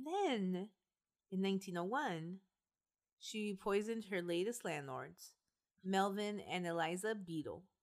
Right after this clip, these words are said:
but she only poisoned them enough to make them sick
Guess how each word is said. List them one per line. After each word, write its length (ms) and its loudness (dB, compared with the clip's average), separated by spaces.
but 260 2
she 240 -6
only 260 -4
poisoned 540 0
them 180 -2
enough 480 -2
to 80 -12
make 240 -8
them 140 -10
sick 520 -4